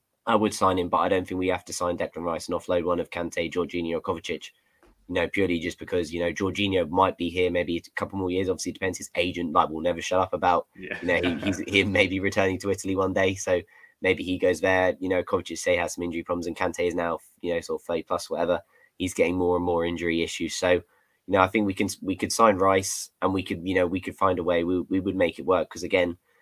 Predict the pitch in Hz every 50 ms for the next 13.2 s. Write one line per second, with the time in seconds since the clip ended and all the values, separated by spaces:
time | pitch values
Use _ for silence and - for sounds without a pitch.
0 | _ _ _ - 101 104 98 - 95 87 - - 98 90 - 92 92 - - 92
1 | 85 98 101 92 98 95 95 95 92 82 - 92 101 90 92 - - - 98 98
2 | 95 92 90 90 87 87 92 95 90 90 92 85 85 80 - 98 87 - - 85
3 | 78 - 85 90 90 - - - 85 85 82 - - - _ _ _ _ _ _
4 | _ _ - 87 90 92 95 95 95 - - - 90 90 87 85 87 90 87 78
5 | 82 85 87 85 82 - - 90 87 85 - - - - 85 90 90 87 85 -
6 | - 90 87 90 87 85 80 90 87 - 95 85 85 - - 85 87 - - 92
7 | 85 73 - 85 82 80 80 78 80 82 82 80 - - - 85 82 85 85 80
8 | 80 78 76 - - 90 92 95 98 95 - 104 104 92 87 101 92 - - 92
9 | 92 87 - 98 92 90 87 - - 87 87 87 80 - _ _ _ - - -
10 | - _ _ _ - 85 85 - 92 92 90 87 87 87 87 87 - - 92 87
11 | - - 92 90 87 85 87 87 85 85 87 85 85 85 82 85 - 87 78 -
12 | - 90 90 87 85 - - - 87 87 80 - - _ _ _ _ _ _ _
13 | - 90 80